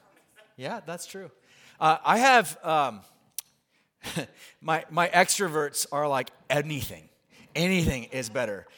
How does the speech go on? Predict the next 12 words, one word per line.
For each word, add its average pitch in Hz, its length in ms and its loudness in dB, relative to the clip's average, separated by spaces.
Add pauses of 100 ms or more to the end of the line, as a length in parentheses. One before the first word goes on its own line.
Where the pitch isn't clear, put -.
(160)
And 156 100 -6
my 170 140 -2
introverts 190 680 -2
are 156 140 -2
like, 127 420 -4
"Silence. - 880 -6 (260)
Silence 131 600 -4
is 131 100 -10
better 117 220 -4
with 107 200 -8
others." 80 420 -12 (200)
That's, - 360 -8